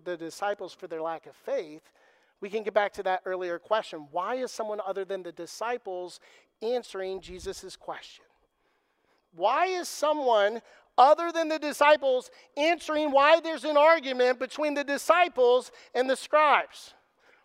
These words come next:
Well, I'm gonna pick some careful words to paint the image correctly for what I think the disciples were going through. They were befuddled.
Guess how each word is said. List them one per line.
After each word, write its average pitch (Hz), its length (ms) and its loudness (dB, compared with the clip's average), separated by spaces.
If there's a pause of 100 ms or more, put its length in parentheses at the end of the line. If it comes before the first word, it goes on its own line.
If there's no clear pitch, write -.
(120)
Well, 190 100 -2
I'm 233 160 2
gonna 277 160 0
pick 277 180 -8
some 240 160 -14
careful 240 440 -2
words 220 440 0
to - 120 -8
paint 226 260 -8
the 208 160 -8
image 208 380 -6
correctly 185 640 -4 (800)
for 196 160 -8
what 196 160 4
I 190 140 0
think 202 280 -8
the 190 80 -8
disciples 175 560 -4
were 165 140 -10
going 185 320 0
through. 143 280 -16 (360)
They 196 160 -2
were 185 200 -2
befuddled. 170 720 -8